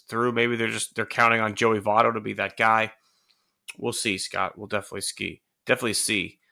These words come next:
Um, my biggest winners, you know, I, I think the Blue Jays did a fantastic job at the deadline. Um, they got insurance, I think, first and foremost with, with the Bo Bichette injury.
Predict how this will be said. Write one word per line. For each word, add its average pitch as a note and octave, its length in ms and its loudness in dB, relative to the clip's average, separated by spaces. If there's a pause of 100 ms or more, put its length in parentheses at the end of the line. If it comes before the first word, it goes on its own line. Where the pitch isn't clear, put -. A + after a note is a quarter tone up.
(260)
Um, F#2+ 560 2 (800)
my C#3+ 160 6
biggest F3+ 360 2
winners, D3 680 -2 (420)
you A#2 100 -10
know, B2+ 80 0
I, B2+ 280 2
I D3 120 4
think C#4+ 200 -4
the C#4+ 80 0
Blue C3+ 280 0
Jays F#2+ 540 -2
did A#2 140 -6
a A#2 60 -4
fantastic A#2 640 -2
job A2 260 2
at G#2+ 80 -6
the G#2+ 80 -8
deadline. G#2+ 600 -2 (580)
Um, F2+ 640 -4 (1080)
they B2+ 100 0
got D#3 380 6
insurance, A#2+ 840 -2
I G2+ 120 -6
think, G#2+ 320 -6
first A#2 280 -2
and G#2 120 -8
foremost A2 560 -2
with, G#2 340 -10
with G#2+ 160 -6
the G#2+ 80 -6
Bo A2 240 0
Bichette G#2 400 2
injury. A2 500 -4